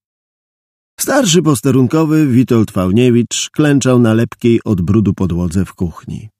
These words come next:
Ranna miała szczęście, że kiedy Żelazną przedwcześnie obudził krzyk:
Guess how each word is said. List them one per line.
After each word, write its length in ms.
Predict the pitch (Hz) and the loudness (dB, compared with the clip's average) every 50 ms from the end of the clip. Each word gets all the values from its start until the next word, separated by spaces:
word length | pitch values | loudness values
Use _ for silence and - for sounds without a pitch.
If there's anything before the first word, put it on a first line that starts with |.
| _ _ _ _ _ _ _ - | _ _ _ _ _ _ _ -4
Ranna 520 | 120 127 160 175 170 170 165 160 165 156 147 | -2 0 0 2 2 2 2 2 2 2 2
miała 320 | 135 120 127 131 127 123 | 2 2 2 2 0 0
szczęście, 800 | 113 - - 139 151 135 104 85 80 - - - 78 78 85 92 | -2 -2 -4 -2 -2 0 0 -2 -4 -6 -6 -6 -4 -4 -2 -2
że 220 | 85 101 110 107 101 | -2 0 0 -2 0
kiedy 280 | - 120 113 104 117 | 0 0 0 2 0
Żelazną 580 | 101 104 113 113 120 123 120 98 120 120 120 113 | 0 0 0 0 0 0 2 2 2 2 2 2
przedwcześnie 680 | - - 120 120 - - - 131 131 120 - 123 120 117 | 2 0 -2 -4 -4 -4 -2 -2 -2 0 0 2 2 2
obudził 440 | 110 104 120 131 110 110 120 113 95 | 2 2 2 2 2 2 2 2 0
krzyk: 400 | - - - 147 135 113 - | -2 -2 -2 0 -2 -2 -4